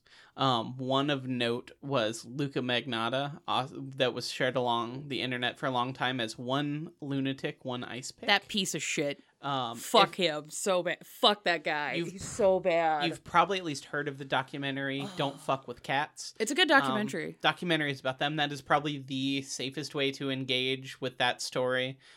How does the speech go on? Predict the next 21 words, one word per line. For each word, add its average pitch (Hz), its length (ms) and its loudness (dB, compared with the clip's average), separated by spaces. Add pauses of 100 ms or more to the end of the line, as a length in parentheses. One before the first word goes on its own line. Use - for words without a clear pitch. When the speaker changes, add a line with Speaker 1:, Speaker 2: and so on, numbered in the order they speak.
(140)
Speaker 1:
Um, 127 340 0
I 127 120 -2
do 131 140 -4
not 123 280 0
recommend 139 480 0
randomly 135 420 2
Googling 160 420 0
like 170 200 0
I 175 160 2
did. 135 300 0
Again, 139 320 0
I 131 100 2
saw 139 200 0
many, 135 460 -2 (140)
much 151 260 -2
more 147 160 -2
this 135 180 -4
week 131 200 -6
than 127 100 -4
I 120 120 -4
intended. 127 500 -10